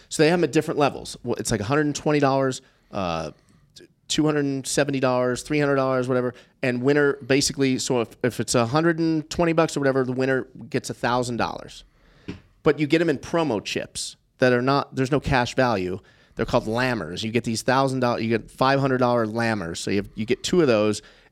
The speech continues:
and they're worth, you can use 'em to p-, enter other tournaments, bigger tournaments. You can stand by the cashier,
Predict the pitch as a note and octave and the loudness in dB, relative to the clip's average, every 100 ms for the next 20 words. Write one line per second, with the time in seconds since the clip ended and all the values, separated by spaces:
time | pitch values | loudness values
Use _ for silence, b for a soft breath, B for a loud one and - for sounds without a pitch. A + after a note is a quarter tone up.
0 | - B2+ A#2+ A2+ A2+ B2 B2+ B2 - - | 0 2 4 2 2 4 4 4 -2 -4
1 | C3+ C#3+ C3+ C#3+ C#3 B2+ B2 - C#3 C3 | 0 0 2 4 4 2 0 -2 -2 -2
2 | C3+ A#2+ A2+ - A2+ F2 D2+ - B2 G#2+ | -2 0 0 -2 -6 -6 -8 -6 -4 -4
3 | G2 G2+ D#2 - - - b b E3 F3 | -6 -8 -12 -14 -20 -20 b b -6 0
4 | - A#3+ A#3+ F#3+ - - E3 D#3+ C#3 B2 | 2 4 4 2 0 0 2 2 2 2
5 | C3+ A#2 - B2 A#2+ B2+ | 0 0 -2 0 2 0